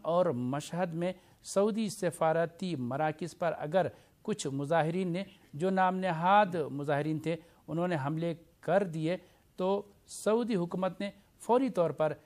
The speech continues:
اس کو اس قدر بڑھا چڑھا کر پیش کیا، گویا پوری دنیا کو اس نے سر پر اٹھا لیا اور ایران کے ساتھ اپنے تعلقات بھی منقطع کر لیے۔ لیکن اب جب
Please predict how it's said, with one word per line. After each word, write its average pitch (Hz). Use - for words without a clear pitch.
اس -
کو 165
اس -
قدر 185
بڑھا 143
چڑھا 147
کر 147
پیش 135
کیا، 147
گویا 139
پوری 180
دنیا 190
کو 208
اس -
نے 135
سر 147
پر 143
اٹھا 139
لیا 151
اور 151
ایران 147
کے 151
ساتھ 135
اپنے 127
تعلقات 127
بھی 143
منقطع 120
کر 123
لیے۔ 160
لیکن 220
اب 277
جب 254